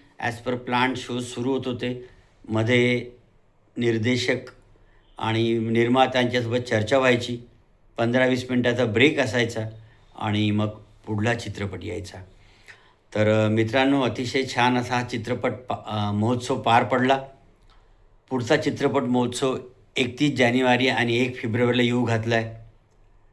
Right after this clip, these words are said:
ठीक आहे, तुमचा आता काही कारणास्तव हा चित्रपट महोत्सव मिस झाला असेल, पण एकतीस जानेवारी आणि एक फेब्रुवारीचा आरोग्य व्यवस्थेवर आधारित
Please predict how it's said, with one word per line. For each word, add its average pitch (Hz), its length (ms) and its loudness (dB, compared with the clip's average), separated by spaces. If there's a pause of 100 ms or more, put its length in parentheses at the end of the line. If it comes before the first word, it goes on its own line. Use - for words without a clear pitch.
(480)
ठीक 151 180 2
आहे, 156 100 8
तुमचा 131 360 2
आता 123 200 0
काही 120 280 2
कारणास्तव 135 680 0
हा 127 140 4
चित्रपट 123 440 -4
महोत्सव 113 420 -6
मिस 143 340 4
झाला 120 240 4
असेल, 107 360 -6 (800)
पण 123 200 -2
एकतीस 135 340 0
जानेवारी 117 580 4
आणि 110 260 0 (100)
एक 156 200 2
फेब्रुवारीचा 107 760 0 (600)
आरोग्य 190 400 8
व्यवस्थेवर 156 640 6
आधारित 120 580 2